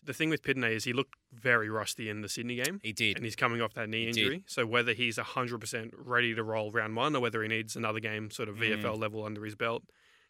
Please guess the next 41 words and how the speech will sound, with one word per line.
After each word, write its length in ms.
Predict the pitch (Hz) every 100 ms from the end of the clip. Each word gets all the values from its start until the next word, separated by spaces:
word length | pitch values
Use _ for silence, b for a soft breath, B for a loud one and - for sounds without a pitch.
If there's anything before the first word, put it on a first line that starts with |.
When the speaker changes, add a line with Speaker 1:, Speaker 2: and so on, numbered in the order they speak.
| -
Speaker 1:
that's 180 | 156
the 80 | -
only 120 | 143
question 280 | 131 123 -
for 80 | 117
me. 80 | 107
Pitternet 300 | - 165 170
is 60 | 151
Speaker 2:
Yep. 40 |
Speaker 1:
the 60 | 143
number 200 | 127 117
one 120 | 107
ruck. 240 | 104 - - _ -
Speaker 2:
Yep. 160 | 104 - _ _ _ -
Speaker 1:
Like 120 | 196
the 60 | -
start 260 | - 151 151
of 60 |
last 140 | 139 127
season 240 | 135 120
before 220 | 113 139
the 80 | 120
P 160 | 117 120
C 160 | -
L 120 | 117 110
injury, 280 | 110 117
he 240 | 110 123 123 _
w-, 140 | 135 135
he 140 | - 139
was 300 | 147 131 123
the 180 | 135
number 240 | 131 147 160
one 140 | 165
ruckman 280 | 135 127 127
in 100 | 123
the 60 | 113
game 380 | 113 120 220 233
in 140 | 123
hitouts 320 | 123 120 117
to 100 | -
advantage 640 | 117 113 117 120 123 120 -